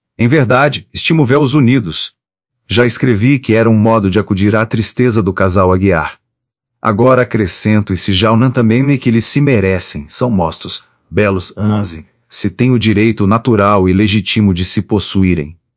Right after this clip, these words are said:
Ah, não publicamos oficialmente o nosso casamento próximo, concluiu Tristão, porque eu escrevi a meus pais, e só nos casaremos depois que me chegar a resposta. A resposta é sabida, e se pudesse ser contraria,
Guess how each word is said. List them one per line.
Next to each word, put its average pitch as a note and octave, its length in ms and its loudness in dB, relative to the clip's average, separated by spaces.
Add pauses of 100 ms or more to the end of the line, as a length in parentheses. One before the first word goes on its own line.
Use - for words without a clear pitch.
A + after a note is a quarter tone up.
(600)
Ah, F#3 140 2
não B2 180 2
publicamos A#2+ 460 0
oficialmente B2 640 0
o A2+ 40 2
nosso A2 320 0
casamento A#2 460 0
próximo, B2+ 640 0 (140)
concluiu A#2+ 500 2
Tristão, B2 600 0 (420)
porque C3+ 240 0
eu E3 160 2
escrevi C3+ 520 0
a B2 40 2
meus A2 240 2
pais, B2 520 0 (260)
e F#3 80 2
só F3 240 2
nos D#3+ 140 0
casaremos A#2+ 460 2
depois A2+ 460 0
que B2+ 100 -2
me A#2+ 80 2
chegar G#2+ 340 2
a G#2+ 40 2
resposta. F2 720 -2 (800)
A G#2+ 80 -4
resposta C#3+ 500 0
é - 40 2
sabida, A2+ 540 0 (300)
e A3+ 60 0
se C4 120 0
pudesse D#3+ 440 0
ser C#3 200 0
contraria, A2 640 0